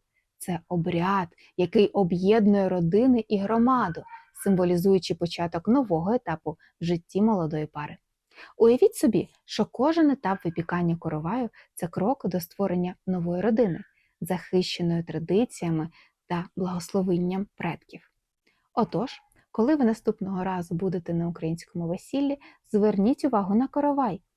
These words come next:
адже це не просто частування, а ціла історія. Тож ставте вподобайки, дізнавайтеся більше про історію та культуру нашої країни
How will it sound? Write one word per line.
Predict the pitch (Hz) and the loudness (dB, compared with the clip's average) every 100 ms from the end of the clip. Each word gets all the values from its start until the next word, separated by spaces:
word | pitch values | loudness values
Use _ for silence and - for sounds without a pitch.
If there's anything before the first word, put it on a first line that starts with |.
| _ _ _ - | _ _ _ -4
адже | 196 175 175 | -4 -2 -8
це | - 190 | -2 -2
не | 180 | -2
просто | 175 196 247 240 | -4 -4 -4 -6
частування, | - 170 175 170 160 - _ _ - | -6 -8 -6 -4 -4 -8 _ _ -10
а | 175 | -10
ціла | 170 175 185 | -6 -4 -2
історія. | 185 - - 190 196 160 - _ _ _ _ _ _ _ | -2 -6 -6 -4 -4 -6 -10 _ _ _ _ _ _ _
Тож | - 156 | -16 -14
ставте | - _ 123 170 - | -14 _ -10 -10 -12
вподобайки, | - 269 262 240 214 - 196 _ - | -6 -2 -2 -2 -6 -8 -14 _ -4
дізнавайтеся | 180 180 180 170 165 165 170 | -4 -2 -2 -4 -4 -8 -4
більше | 160 180 170 160 | -2 -2 -4 -10
про | - 165 | -8 -8
історію | 165 - 254 233 | -8 -4 0 0
та | 170 | -2
культуру | 170 170 170 175 170 | -8 -8 -6 -4 -2
нашої | 160 165 - 180 | -4 -6 -6 -8
країни | 190 190 233 247 | -4 -2 0 0